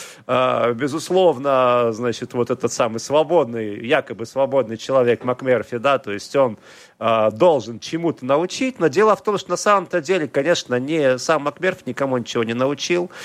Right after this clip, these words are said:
и более того, если уж привязываться ко времени, то те люди, которые, э, впоследствии, ну, отчасти восприняли этот роман как один из своих гимнов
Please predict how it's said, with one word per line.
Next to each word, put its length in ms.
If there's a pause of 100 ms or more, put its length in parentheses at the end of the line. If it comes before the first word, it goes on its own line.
(200)
и 180
более 340
того, 300 (160)
если 280
уж 120
привязываться 600
ко 160
времени, 480
то 240
те 260
люди, 340
которые, 760
э, 260
впоследствии, 840
ну, 160
отчасти 760 (340)
восприняли 640
этот 220
роман 320
как 220
один 280
из 160
своих 420
гимнов 500